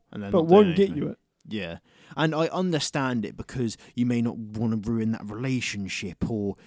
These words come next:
Speaker 1: you may not wanna ruin that friendship with someone. But at the end of the day, if it means ruining it with them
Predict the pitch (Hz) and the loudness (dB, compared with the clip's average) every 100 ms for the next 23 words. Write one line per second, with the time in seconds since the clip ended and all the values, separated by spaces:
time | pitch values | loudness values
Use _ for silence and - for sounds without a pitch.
0 | - 117 117 120 113 110 107 117 113 107 | -6 -2 0 0 0 -2 -4 -2 -2 0
1 | 117 110 110 - - 147 139 120 113 90 | 0 0 -4 -6 -8 -2 -2 -2 -6 -10
2 | 95 - 104 90 85 80 - _ _ - | -12 -10 -10 -10 -12 -14 -18 _ _ -10
3 | 117 120 120 127 120 117 120 107 82 95 | -10 -4 -2 0 0 -2 -4 -6 -6 -8
4 | - - - 113 120 127 127 104 120 131 | -10 -12 -10 -4 0 2 2 0 4 4
5 | 110 92 98 117 110 _ 107 92 95 87 | 4 0 -2 -2 -4 _ -12 -10 -14 -10
6 | 95 110 | -4 -4